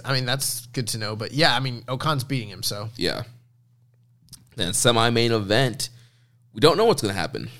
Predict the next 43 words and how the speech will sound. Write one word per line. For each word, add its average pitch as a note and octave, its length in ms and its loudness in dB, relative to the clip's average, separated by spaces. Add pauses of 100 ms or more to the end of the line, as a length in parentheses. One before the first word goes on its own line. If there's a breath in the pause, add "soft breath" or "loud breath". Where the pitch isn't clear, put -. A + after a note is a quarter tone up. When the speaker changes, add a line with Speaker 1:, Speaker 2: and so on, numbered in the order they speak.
(360 loud breath)
Speaker 2:
Uh, D#2+ 200 2
originally, G2+ 300 4
it F#2+ 40 2
was F#2+ 60 -2
supposed - 360 0
to - 40 -6
be F#2+ 140 0
Hiromu F#2+ 420 0
versus E2 260 -4
E D#2+ 80 -2
L D#2 120 -2
P. A2 420 0
We G2 280 -4
are F#2+ 100 2
working G2 340 -6
under F2 400 -2
the F2 300 -4
assumption B2 640 0
that F2 320 2
they're F#2+ 200 2
going F2 240 -2
to F2+ 140 -6
build F#2+ 280 2
off E2+ 180 -2
the - 80 -12
tag G#2+ 320 0
title G#2 220 -2
match, F#2 320 -2
and E2+ 80 -4
it's E2 100 -8
gonna F2+ 240 -6
be F2 380 -4 (480 soft breath)
Desperado G2 480 2
versus C#2 280 -10
E G1+ 40 -8
L G1+ 100 -10
P. - 260 -14 (720 soft breath)
Speaker 1:
We F#3+ 160 -2
don't F#3 200 2
know C3 200 0
that C3+ 340 -2 (520)
at B2 180 -2
all. G#2 300 -10